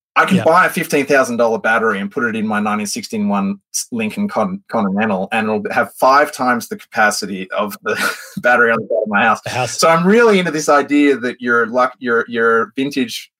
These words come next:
Speaker 1: hot rod toys
Speaker 2: Becomes the battery for your house.
Speaker 1: Even better in Australia. It's like, I, you know,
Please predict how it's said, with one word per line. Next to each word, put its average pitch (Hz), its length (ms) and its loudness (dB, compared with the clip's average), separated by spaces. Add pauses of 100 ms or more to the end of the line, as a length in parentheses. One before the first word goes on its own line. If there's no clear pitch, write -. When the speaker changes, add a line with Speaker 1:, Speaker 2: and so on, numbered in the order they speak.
Speaker 1:
hot 143 180 0
rod 117 240 2
toys 101 520 -2 (920)
Speaker 2:
Becomes 156 380 -4
the 151 100 -2
battery 170 280 2
for - 100 0
your 160 120 6
house. - 320 0
Speaker 1:
Even 202 300 2
better 170 260 4
in 135 60 -2
Australia. 143 440 2
It's 113 140 -4
like, 113 220 -2 (180)
I, 131 80 0
you 135 160 -6
know, 120 180 -2